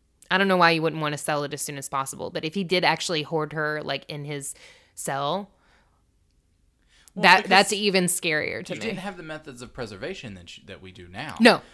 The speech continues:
Speaker 1: No, no, no,
Speaker 2: So you
Speaker 1: no.
Speaker 2: would have to, like, sell it, because I
Speaker 1: Mm-hmm.
Speaker 2: would only assume that the, uh, very shady, uh,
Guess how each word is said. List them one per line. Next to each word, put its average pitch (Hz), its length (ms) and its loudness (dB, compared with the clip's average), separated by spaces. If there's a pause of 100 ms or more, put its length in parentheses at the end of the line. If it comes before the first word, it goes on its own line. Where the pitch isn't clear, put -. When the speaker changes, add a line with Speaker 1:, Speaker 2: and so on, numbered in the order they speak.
Speaker 1:
No, 254 160 12
no, 302 120 12
no, 196 180 8
Speaker 2:
So 131 60 -2
you 123 180 -8
Speaker 1:
no. - 40 -6
Speaker 2:
would 123 120 -10
have 135 300 -8
to, 139 120 -12
like, 113 520 -10 (560)
sell 170 460 -6
it, 107 180 -6
because 120 280 -10
I 120 240 -6
Speaker 1:
Mm-hmm. 117 320 -8
Speaker 2:
would 117 120 -6
only 123 240 -6
assume 147 720 -10
that 110 400 -8
the, 107 520 -12 (380)
uh, 98 440 -2 (160)
very 123 300 -6
shady, 123 720 -8
uh, 98 640 -8